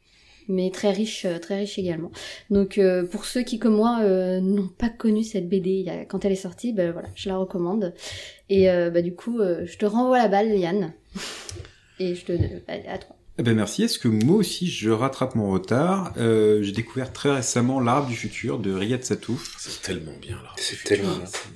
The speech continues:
Speaker 2: Mais voilà, je rattrape mon retard, donc, euh,
Speaker 1: Il y en a
Speaker 2: j'ai
Speaker 1: qui l'ont eu trois fois à Noël cette année, hein, le dernier tome.
Speaker 2: Ah oui, le tome quatre qui est donc, euh, pour, qui est sorti à Noël. Donc moi j'ai acheté le tome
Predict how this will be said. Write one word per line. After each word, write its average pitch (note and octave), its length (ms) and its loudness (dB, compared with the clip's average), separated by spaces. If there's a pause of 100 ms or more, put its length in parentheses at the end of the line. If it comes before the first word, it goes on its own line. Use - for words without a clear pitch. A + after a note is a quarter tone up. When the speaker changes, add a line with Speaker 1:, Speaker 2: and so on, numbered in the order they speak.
(280)
Speaker 2:
Mais A#2 200 6
voilà, F#2 380 4
je F#2+ 140 -2
rattrape G#2+ 280 0
mon A2+ 100 2
retard, A2 260 2
donc, C3 200 0
euh, G#2+ 160 6
Speaker 1:
Il F#2+ 60 2
y F#2+ 60 4
en G#3 80 6
a G#3 100 4
Speaker 2:
j'ai G3 60 0
Speaker 1:
qui G3+ 80 2
l'ont F3 100 2
eu E3+ 80 0
trois - 220 -2
fois A3 180 -4
à F3+ 80 0
Noël E3 260 -2
cette - 220 -12
année, D3+ 240 -12
hein, F2+ 80 -12
le D#3 60 -10
dernier E3 260 -6
tome. - 140 -8 (500)
Speaker 2:
Ah D3 80 4
oui, E3 160 6
le C#3+ 60 4
tome A#2+ 200 4
quatre D#3+ 220 0
qui - 180 2
est G2+ 120 2
donc, G2+ 260 -6
euh, G2+ 80 -2
pour, F#2+ 300 -4
qui - 80 -14
est - 40 -12
sorti A2+ 200 -2
à - 20 4
Noël. G#2+ 220 2
Donc C3 160 -2
moi B2 100 4
j'ai A2 140 2
acheté G#2 200 0
le A#2 140 0
tome A2 240 2